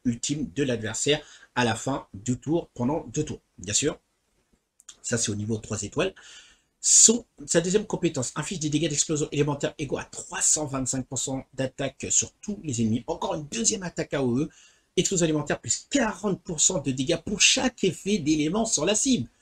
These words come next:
Donc si vous arrivez à cumuler les quatre effets d'éléments, sans qu'ils soient reset, enfin au moins trois, vous lancez ça, ça va faire main, main, main des dégâts. Alors, son attaque ultime, vous le voyez, c'est, euh, comme d'habitude. Voilà, comme Estarossa,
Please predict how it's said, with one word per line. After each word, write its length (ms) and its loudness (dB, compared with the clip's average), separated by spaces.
Donc 220 0
si 140 4
vous 180 4
arrivez 320 4
à 80 2
cumuler 460 4
les 260 0
quatre 320 2
effets 240 2
d'éléments, 460 2
sans 300 4
qu'ils 140 0
soient 160 0
reset, 420 0
enfin 220 0
au 100 -4
moins 180 -2
trois, 400 2
vous 380 2
lancez 260 2
ça, 220 2
ça 220 2
va 180 0
faire 340 0
main, 400 0
main, 240 -4
main 240 -2
des 200 0
dégâts. 320 2
Alors, 240 6
son 280 2
attaque 240 0
ultime, 280 -2
vous 100 -2
le 80 -2
voyez, 280 2
c'est, 340 2
euh, 460 -2
comme 120 -2
d'habitude. 340 -8
Voilà, 240 -8
comme 160 0
Estarossa, 760 2